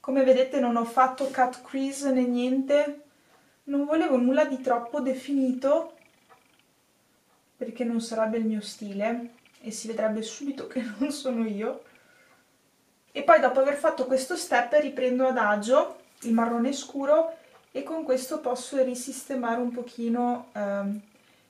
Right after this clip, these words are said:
l'intensità dell'angolo esterno. Poi vado a prendere della Secret Palette I Promise, che è questo colore luminoso, e con un pennellino piccolo questo lo vado a posizionare nell'angolo interno dell'occhio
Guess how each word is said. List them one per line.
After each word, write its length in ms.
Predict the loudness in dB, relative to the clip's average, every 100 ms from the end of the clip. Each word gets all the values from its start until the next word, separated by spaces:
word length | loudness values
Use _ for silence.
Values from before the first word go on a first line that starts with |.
| -12
l'intensità 880 | -4 -2 0 0 -2 -4 -10 -4 -2
dell'angolo 540 | -2 -2 -2 -2 -4 -6
esterno. 800 | -8 -10 -8 -6 -4 -2 -4 -8 _ _ _ 2
Poi 220 | 6 6
vado 160 | 8 6
a 60 |
prendere 440 | 6 2 2 2 2
della 160 | 2
Secret 440 | 0 -2 -4 -6 -4
Palette 420 | 0 0 0 0
I 160 | 2 2
Promise, 680 | 2 2 2 2 -2 -8 -16 -12
che 140 | -6
è 60 | -4
questo 460 | 0 -2 -2 -4 -2
colore 380 | 0 2 2
luminoso, 1000 | 2 2 2 2 2 0 -6 2 4 4 0 -14 -20 -20 _ -8 -2
e 220 | -2 -4 -14 -6
con 160 | 0
un 140 | 2 2
pennellino 500 | 0 0 -2 -2 -4 -4
piccolo 480 | -10 -6 -2 -2
questo 540 | -2 -6 -6 0 0 2
lo 140 | 2
vado 180 | 4 2
a 40 |
posizionare 840 | 0 -4 -4 -8 -6 -2 0 0 -2
nell'angolo 580 | -2 -2 -4 -4 -2 0
interno 480 | 0 -2 -4 -4
dell'occhio 800 | -4 -4 -4 -6 -8 -6 -4 -4